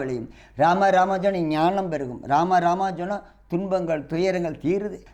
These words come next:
ராம ராமான்னு சொன்னா ஆஞ்சநேயர் அங்க வந்துருவார். ஆஞ்சநேயர் வந்தால் சிவகுடும்பங்கள் மற்ற உலகத்தா முப்பத்தி முக்கோடி தேவர்கள் வந்து விடுவாங்க. ராம ராமான்னு சொன்னா கடன் தொல்லைகள் மன வெறுப்புகள் வராது. ராம ராமன் தேசமே ராமநாமா சொல்லி தான் இந்த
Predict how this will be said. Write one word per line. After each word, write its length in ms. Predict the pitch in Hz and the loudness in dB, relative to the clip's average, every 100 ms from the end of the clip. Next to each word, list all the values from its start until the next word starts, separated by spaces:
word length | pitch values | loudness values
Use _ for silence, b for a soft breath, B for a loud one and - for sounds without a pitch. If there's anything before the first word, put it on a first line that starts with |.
| - | 0
ராம 280 | 165 180 208 202 | 4 6 6 4
ராமான்னு 320 | 202 214 185 | 4 2 0
சொன்னா 160 | 196 185 156 | -2 0 0
ஆஞ்சநேயர் 460 | 170 190 190 185 | -2 0 0 -2
அங்க 140 | 143 135 | -2 -2
வந்துருவார். 420 | 127 120 113 113 - - b b b - | -4 -4 -4 -6 -8 -18 b b b -2
ஆஞ்சநேயர் 440 | 175 214 226 220 202 | 0 0 -2 2 2
வந்தால் 300 | 190 202 190 | 2 2 0
சிவகுடும்பங்கள் 680 | 175 190 170 175 170 175 190 | -2 -2 0 -2 0 -2 -2
மற்ற 180 | 170 147 131 | -2 -4 -4
உலகத்தா 380 | 160 160 156 131 - | -2 -2 -2 -4 -6
முப்பத்தி 480 | 131 - 208 - - 185 | -10 -4 -6 -4 -6 -6
முக்கோடி 500 | 160 - 202 233 233 220 | -6 -4 0 0 0 2
தேவர்கள் 380 | 220 214 208 | 2 2 0
வந்து 180 | 180 160 | -2 -4
விடுவாங்க. 360 | 156 143 127 113 101 - b b b - | -4 -4 -4 -6 -12 -16 b b b 2
ராம 260 | 170 202 214 202 | 4 4 4 4
ராமான்னு 380 | 196 220 214 190 | 4 2 2 0
சொன்னா 200 | 190 214 240 - b b - | 0 0 -2 -6 b b -4
கடன் 320 | 143 160 180 - | -2 0 0 -2
தொல்லைகள் 420 | 160 185 180 175 - 110 | -2 0 2 0 -2 -6
மன 160 | 143 165 139 | -2 0 0
வெறுப்புகள் 600 | 156 202 180 202 190 156 | 0 0 0 -2 -2 0
வராது. 280 | 147 135 117 117 | -2 -2 -2 2
ராம 240 | 156 196 196 | 2 4 4
ராமன் 300 | 190 208 202 139 107 | 4 2 0 -4 -4
தேசமே 440 | 135 165 165 175 190 156 | -2 0 -2 -4 2 2
ராமநாமா 460 | 143 165 160 151 143 139 | 2 0 0 -2 -4 -4
சொல்லி 180 | 143 151 | -2 0
தான் 160 | 202 - b b b b - | 0 -2 b b b b -4
இந்த 120 | 147 | 0